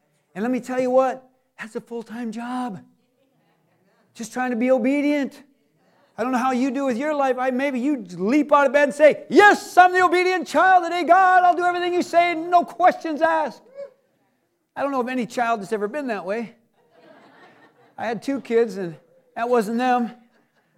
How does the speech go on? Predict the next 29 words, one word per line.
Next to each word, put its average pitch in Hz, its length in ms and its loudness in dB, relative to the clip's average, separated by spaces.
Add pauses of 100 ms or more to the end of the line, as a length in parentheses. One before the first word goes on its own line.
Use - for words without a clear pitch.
(840)
You 202 120 -8
know, 220 240 2 (880)
um, 214 300 0 (260)
I'd 240 120 -4
like 247 180 2
to 240 60 -6
think 269 280 -2
I'm 233 180 2
that, 240 280 -2
but, 226 200 -6 (200)
you 220 80 -6
know, 233 120 0
there's 233 200 0
those 233 180 0
times 240 380 -4
where, 226 100 2
you 226 180 -4
know, 240 140 0
the 226 60 -2
Lord 233 200 0
tells 240 280 0
me, 262 180 -4
"Hey, 254 220 -2
you 220 100 -6
need 240 140 -4
to 233 80 -10
clean 247 260 -4
this 240 180 -4
up." 277 140 2